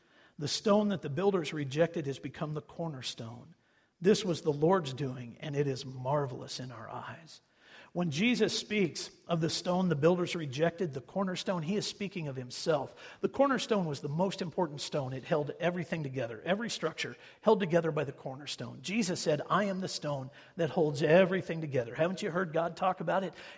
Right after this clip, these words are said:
And haven't you heard him talk about the rejection of the cornerstone? Right now, Jesus is speaking to a group of Jews.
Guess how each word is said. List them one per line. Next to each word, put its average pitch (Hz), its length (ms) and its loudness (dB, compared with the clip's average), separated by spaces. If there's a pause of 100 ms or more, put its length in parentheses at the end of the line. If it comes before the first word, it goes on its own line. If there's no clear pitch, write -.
And 165 100 -4
haven't 190 360 0
you 180 100 -2
heard 170 180 0
him 165 160 -4
talk 175 300 -2
about 156 240 2
the 139 80 -6
rejection 151 680 -2
of 160 140 -2
the 175 80 -6
cornerstone? 170 800 -12 (500)
Right 220 260 12
now, 208 260 8
Jesus 180 460 0
is 156 80 -4
speaking 196 400 0
to 175 80 8
a 165 60 4
group 180 280 4
of 175 120 2
Jews. 165 520 4